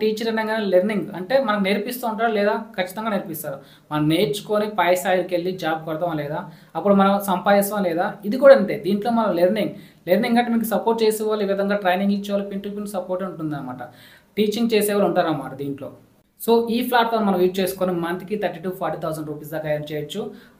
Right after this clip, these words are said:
ఆ ప్లాట్‌ఫామే Million Track. Welcome to the Million Track. Million ట్రాక్‌నే ఎందుకు choose చేసుకున్నామంటే, మన ఇండియాలో most లీడింగ్‌లో ఉన్న edtech ప్లాట్‌ఫామ్,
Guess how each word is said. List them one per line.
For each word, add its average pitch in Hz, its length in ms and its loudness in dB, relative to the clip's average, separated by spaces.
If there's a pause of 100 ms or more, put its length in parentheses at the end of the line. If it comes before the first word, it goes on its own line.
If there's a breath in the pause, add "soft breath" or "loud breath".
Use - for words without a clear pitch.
ఆ 196 120 10
ప్లాట్‌ఫామే 190 480 2 (280)
Million 190 300 4
Track. 143 280 -4 (500)
Welcome 196 320 4
to 185 120 2
the 202 140 8
Million 160 260 0
Track. 123 220 -4 (320)
Million 262 280 8
ట్రాక్‌నే 240 340 6 (100)
ఎందుకు 214 280 6
choose 208 180 2
చేసుకున్నామంటే, 180 640 2 (400)
మన 190 80 4 (180)
ఇండియాలో 247 320 8 (180)
most 233 300 4
లీడింగ్‌లో 214 320 6 (120)
ఉన్న 196 120 4 (180)
edtech 202 360 0
ప్లాట్‌ఫామ్, 156 400 -4